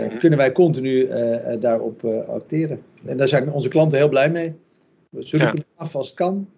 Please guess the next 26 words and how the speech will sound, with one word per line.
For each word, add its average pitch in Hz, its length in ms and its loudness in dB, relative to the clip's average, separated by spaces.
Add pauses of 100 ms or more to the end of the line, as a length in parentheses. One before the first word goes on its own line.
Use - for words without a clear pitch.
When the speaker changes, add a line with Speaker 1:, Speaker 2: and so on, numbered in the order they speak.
(160)
Speaker 2:
En, 139 280 -12
eh, 127 180 -6
ze 131 120 -6
laten 135 280 -6
het 113 80 -8
bij 127 140 0
ons 123 280 -2
als 113 140 -6
het 107 120 -12
niet 123 160 -6
kan. 131 200 -12 (1500)
Speaker 1:
Dat 165 180 4
betekent 175 420 4
natuurlijk 135 380 -4
ook 135 160 0
wel 139 200 4
wat 143 220 2
voor 151 160 -4
jullie 165 220 -4
werkkapitaalpositie. 127 1040 -4
Want 127 120 -8
jullie 160 180 0
hebben 120 160 0
dus 120 140 -6
een 127 100 -6
hele 139 400 2